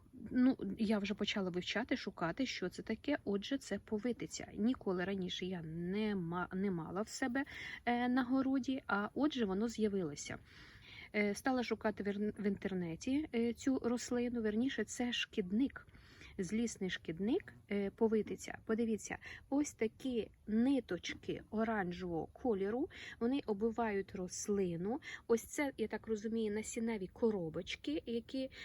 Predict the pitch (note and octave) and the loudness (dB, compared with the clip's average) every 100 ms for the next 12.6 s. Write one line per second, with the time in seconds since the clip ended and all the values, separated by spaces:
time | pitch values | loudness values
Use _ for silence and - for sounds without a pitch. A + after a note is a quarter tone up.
0 | - G#3 A3 A3+ - A#3+ - B3+ B3 A#3+ | -12 0 0 0 -8 -6 -2 0 0 0
1 | A#3+ A#3+ A#3 A#3 A#3 A#3 A#3 A#3 - A#3 | 2 0 0 0 0 0 -2 -2 -6 -10
2 | - - - - - - - - - C#4 | -10 -20 -18 -16 -16 -16 -20 -12 0 4
3 | D4 D#4 D#4+ D4+ - - A#3 A3+ A3 A#3 | 6 6 4 2 0 4 4 4 2 2
4 | C4 A3+ - A3+ A3+ G#3 G3 F#3+ G#3 - | 2 0 2 0 0 -2 0 -2 -4 -2
5 | D4 F#4 F4 G#3+ G#3+ G#3 F#3+ G#3 G#3 G3+ | 0 0 0 -2 -2 -4 -4 -2 0 -2
6 | G3 G3+ G3+ G3 - - G3+ G#3+ D4 - | 0 -2 -2 -6 -8 -6 -2 0 0 -2
7 | D4 G#3+ C#4+ - A3+ A3 D4+ A#3+ A3 - | -4 -2 -2 -2 -2 -2 0 -2 -4 -4
8 | A3 A#3 A3 G#3 G3+ G#3+ G3 - A#3+ A3+ | -2 0 -2 -2 -4 -4 -2 -2 -4 -4
9 | A3 G#3+ A3+ G#3 - D4 - A#3 F#3+ - | 0 2 2 0 0 -2 0 -2 -2 -8
10 | - - - G#3 G#3 - B3 A#3+ G#3 G3 | -12 -12 -4 0 0 0 2 2 4 2
11 | E3 - - - - - A#3 C4+ D4 A#3+ | 0 -6 -14 -20 -20 -2 2 4 4 4
12 | D4+ A4 - A#3 - | 6 4 4 -2 -2